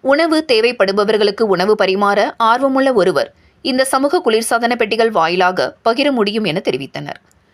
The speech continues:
பொது இடங்களில் வைக்கப்படும் இந்த சமூக குளிர்சாதன பெட்டியால் ஏழை எளிய மக்களுக்கு தேவையான உணவை இலவசமாக பகிர்ந்து கொள்ளவும் எடுத்துக்கொள்ளவும்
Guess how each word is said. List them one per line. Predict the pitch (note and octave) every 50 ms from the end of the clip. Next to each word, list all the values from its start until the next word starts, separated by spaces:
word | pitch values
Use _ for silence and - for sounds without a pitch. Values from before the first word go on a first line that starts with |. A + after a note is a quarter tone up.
| _ _ _ _ _ _ _
பொது | - D4 C#4+ D4 E4
இடங்களில் | E4 C#4+ C#4+ C#4 C#4 C#4 C#4 C4+
வைக்கப்படும் | B3+ A#3+ A#3+ B3 A#3+ B3 B3+ C#4+ G#4 G#4
இந்த | E4 C#4 C4
சமூக | - C4 A#3 A#3+ B3 B3+ B3+
குளிர்சாதன | A#3 G#3 G3+ G#3 G#3 A#3+ G3+ G3 G#3 A3+
பெட்டியால் | A3 G3 E3+ F3 - D#3+ D3+ C3 B2+ - - _ _ _ _ _
ஏழை | - G#3+ A3 A3+ A3+ A#3 A#3
எளிய | A3+ A3 B3 C4 D#4+
மக்களுக்கு | E4 C#4+ C4+ D4+ C4+ C4+ C4 D4 C#4
தேவையான | - B3+ B3 C4 B3+ B3 B3 B3+ C4
உணவை | A#3 G3 F#3 F#3+ F#3+ - - -
இலவசமாக | - - G3+ F#3+ G3 G#3 G3+ B3 G3+ G3+ G#3 - C#4
பகிர்ந்து | C#4 B3 A#3 A#3+ A#3+ A#3+ A#3+ A#3+
கொள்ளவும் | - A#3+ A3+ A3+ G#3+ A#3+ B3+ B3 -
எடுத்துக்கொள்ளவும் | F3+ F3 F#3+ G3 A#3 A3 - G#3+ G#3+ G#3 G3 F3+ E3+ -